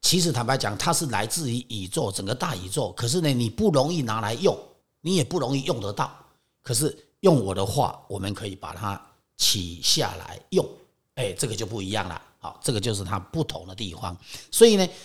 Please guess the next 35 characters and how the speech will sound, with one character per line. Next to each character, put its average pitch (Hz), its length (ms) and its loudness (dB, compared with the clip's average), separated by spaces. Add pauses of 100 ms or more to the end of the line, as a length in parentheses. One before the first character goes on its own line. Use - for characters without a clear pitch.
(280)
光 240 280 8
子 139 220 2
本 107 240 -2
身 175 160 2
为 202 100 8
什 143 140 4
么 113 80 0
很， 98 220 -2
对 180 180 4
人 104 300 -2
很 98 120 0
重 127 220 2
要？ 110 160 2 (320)
因 240 100 0
为 269 80 8
人 123 300 2
有 110 160 4
灵 123 380 2
魂 87 280 -4
呐， 87 160 -10 (580)
人 151 220 2
有 151 200 8
灵 127 280 2
魂 87 220 -2
呐。 85 180 -6 (260)
你 143 140 2
吃 247 180 4
进 233 220 4
去 208 160 4
的 180 100 8
五 214 220 4
谷 131 180 -2
杂 117 240 4
粮 95 280 0
哈， 90 220 -2